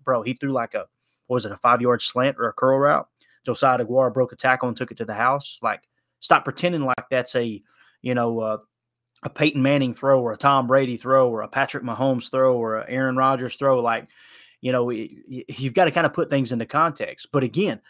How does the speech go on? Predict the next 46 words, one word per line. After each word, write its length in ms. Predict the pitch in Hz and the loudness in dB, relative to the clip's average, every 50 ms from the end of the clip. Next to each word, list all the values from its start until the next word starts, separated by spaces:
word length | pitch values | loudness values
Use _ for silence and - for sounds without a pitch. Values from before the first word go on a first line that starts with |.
| _ _ _ | _ _ _
playing 320 | - - 156 165 165 160 156 | -4 0 2 2 2 2 2
within 260 | 151 143 160 160 151 | 0 0 0 0 0
the 60 | 147 | 0
system 520 | 143 - - 131 120 - - 131 143 139 _ _ _ _ _ _ _ | -2 -2 -2 -2 -2 -2 -6 -6 -8 -8 _ _ _ _ _ _ _
and 120 | - 127 139 | -4 -2 0
accuracy, 580 | 156 170 170 - 110 - - - - - _ _ _ _ - | 0 0 -2 -6 -12 -12 -10 -10 -10 -12 _ _ _ _ -4
right? 200 | 113 127 - - 104 - - | -4 -4 -4 -4 -6 2 4
Being 240 | 156 160 175 175 | 4 4 4 2
smart 320 | 156 - - 165 160 160 - | 0 0 2 2 2 2 2
with 140 | 165 165 - | -2 -6 -6
the 80 | 160 | -4
football, 400 | - 156 139 117 117 123 117 110 | 0 0 0 2 2 -2 -2 -2
controlling 440 | - - 110 - - 147 165 170 156 | -4 -6 -6 2 2 2 2 2 0
turnover 340 | - 156 151 147 139 127 127 | 0 0 2 2 2 0 -2
differential, 600 | 131 127 - - 123 123 120 - - 113 107 _ - - _ - | -4 -4 -4 -4 -6 -6 -6 -6 -6 -8 -8 _ -14 -20 _ -8
and 100 | 131 120 | -6 -2
being 220 | 123 135 127 123 - | 0 2 0 2 2
accurate 400 | 131 135 135 - - 123 80 120 | 0 0 0 0 -4 -6 -4 -6
with 120 | 120 - | -8 -10
the 60 | - | -12
football. 520 | - - - 127 127 - - 85 - - _ _ - - - - - | -12 -4 -2 -2 -2 -2 -10 -14 -14 -14 _ _ -20 -20 -20 -10 -2
You 80 | 165 208 | 4 6
notice 260 | 262 277 262 - - | 6 6 6 4 0
one 300 | 127 117 135 151 160 147 | -2 0 0 0 0 0
thing 440 | - 156 156 160 165 165 160 147 151 | -2 -4 -2 -2 -2 -4 -6 -8 -6
that 180 | 127 135 123 - | -4 -4 -4 -2
Steve 240 | - 160 151 143 147 | 2 2 2 2 4
Calhoun 340 | 147 135 135 127 143 139 131 | 4 4 4 4 2 0 0
didn't 200 | 139 - 131 - | 0 -2 -2 -2
say 180 | - 123 127 | -2 0 0
right 180 | 131 135 139 - | 2 0 0 0
there? 260 | - 143 139 135 _ _ _ _ _ _ _ _ _ _ _ _ | -2 -4 -4 -4 _ _ _ _ _ _ _ _ _ _ _ _
He 120 | - 165 180 | 2 2 4
didn't 200 | 226 - 175 147 | 4 2 0 0
say 220 | - 190 185 165 | 4 6 6 6
he's 160 | 139 143 135 | 6 2 0
trying 240 | - - 165 170 156 | 2 4 4 4 4
to 60 | 135 | 4
hit 160 | 135 156 147 | 2 0 -2
the 60 | - - | -2 -4
ceiling 380 | - - 175 175 160 139 123 | -2 0 2 2 2 2 0
of 100 | 123 117 | 0 -2
an 60 | 123 | -2
indoor 300 | 131 131 127 135 131 123 | -2 0 0 0 -2 -2
facility, 500 | - - - - 147 139 120 101 95 90 | -4 -6 -6 -4 -2 -2 -2 -4 -6 -6
right? 220 | 113 120 123 - | -4 -4 -4 -4